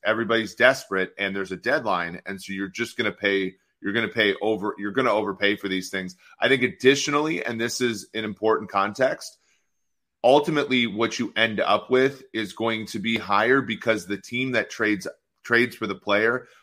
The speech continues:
always believes that they're better when they make the trade than generally speaking what ends up happening. So, eh, you know, the forty-niners, you know, when they're trading a second, a third, a fourth, and a fifth,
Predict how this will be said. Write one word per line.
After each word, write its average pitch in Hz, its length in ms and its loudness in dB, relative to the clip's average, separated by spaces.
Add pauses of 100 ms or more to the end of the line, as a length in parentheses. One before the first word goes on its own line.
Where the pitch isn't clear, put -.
(120)
always 135 400 6
believes 113 540 -2
that 101 160 -6
they're 101 340 -4
better 104 480 6 (540)
when 117 320 -2
they 117 140 2
make 113 260 -2
the 104 80 -6
trade 120 500 4 (180)
than 107 200 -4
generally 113 440 0
speaking 104 380 -8
what 101 140 -4
ends 98 180 -4
up 98 100 -6
happening. 98 400 0
So, 104 300 -2 (280)
eh, 110 80 -2
you 117 160 -2
know, 110 100 0
the 107 80 -2
forty-niners, 117 920 2
you 107 60 -8
know, 107 100 -2
when 101 140 -2
they're 107 180 -2
trading 104 540 -2 (220)
a 104 100 -6
second, 117 520 2
a 101 60 -8
third, 107 480 2
a 101 60 -6
fourth, 104 460 -2 (100)
and 98 100 -6
a 87 40 -4
fifth, 104 640 0